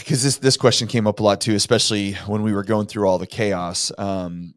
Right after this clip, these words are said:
you know, agents would say, "Well, the market's changing and it's, it's rapidly changing." So how much does an appraiser consider, or do, do you guys ever think to yourself, you know, in, in, 'cause I know the circumstances don't come up often, but do you ever think to yourself, "Okay,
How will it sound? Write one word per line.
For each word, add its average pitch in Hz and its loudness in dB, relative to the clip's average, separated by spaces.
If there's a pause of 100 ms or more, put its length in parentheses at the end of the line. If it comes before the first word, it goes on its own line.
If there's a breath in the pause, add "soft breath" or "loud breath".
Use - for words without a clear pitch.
you 104 -12
know, 92 -6
agents 104 -4
would 101 -8
say, 110 -2
"Well, 104 -4
the 107 -4
market's 123 0
changing 92 -8
and 92 -8
it's, 104 -8 (120)
it's 104 -8
rapidly 107 -2
changing." 92 -16
So 110 -2 (260 loud breath)
how 147 0
much 139 -2
does 113 -2
an 101 -10
appraiser 101 -6
consider, 98 -6 (120)
or 110 -2
do, 117 -8
do 107 -10
you 120 -6
guys 110 0
ever 110 -2
think 110 -10
to - -12
yourself, 92 -6 (380)
you 110 -8
know, 92 -6
in, 101 -8
in, 113 -8 (100)
'cause 127 -8
I 123 -4
know 131 -2
the 113 -6
circumstances 107 -6
don't 101 -8
come 110 -4
up 98 -6
often, 92 -6
but 98 -6 (140)
do 104 -8
you 120 -2
ever 117 0
think 113 -6
to - -10
yourself, 101 -2
"Okay, 101 -4